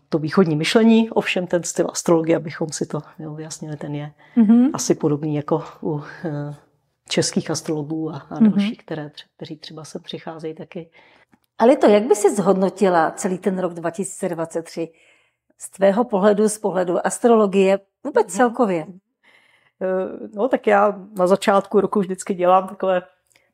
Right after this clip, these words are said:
Speaker 1: poselství, dříve psané, teď už ve videopodobě,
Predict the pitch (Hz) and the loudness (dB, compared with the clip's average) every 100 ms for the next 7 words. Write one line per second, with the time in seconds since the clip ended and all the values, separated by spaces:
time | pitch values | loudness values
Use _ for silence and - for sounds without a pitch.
0 | - 147 - 190 196 - 208 220 233 208 | -14 -12 0 2 2 0 2 4 2 0
1 | 165 160 - 185 175 185 180 170 156 - | -4 -6 -2 0 0 0 -2 -4 -10 -14
2 | 151 - - - 160 147 151 160 185 202 | -12 -12 -16 -14 -12 -10 -8 -6 -2 0
3 | 208 208 202 196 | 2 4 4 4